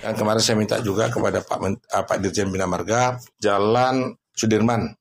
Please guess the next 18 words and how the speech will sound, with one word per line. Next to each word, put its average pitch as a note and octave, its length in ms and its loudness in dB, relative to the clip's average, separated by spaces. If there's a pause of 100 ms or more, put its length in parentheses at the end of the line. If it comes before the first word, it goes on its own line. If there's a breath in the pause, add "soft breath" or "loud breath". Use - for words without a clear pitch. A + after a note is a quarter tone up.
(160)
Jalan F#2+ 160 -2
Sudirman F#2+ 320 0
kemarin. G2 480 0
Iya, F#2+ 160 -18
iya. F2+ 320 -20
Nah, G2 160 -2
ini G2+ 160 0
ke A#2+ 160 2
Jalan A#2 80 4
Sudirman G#2+ 320 2
ini A2+ 80 0
kan B2 160 2
kalau A#2 160 2
pagi, A2 640 0
sore G2+ 320 2
kan A#2 80 0
macet A2+ 320 0
itu. G#2+ 320 0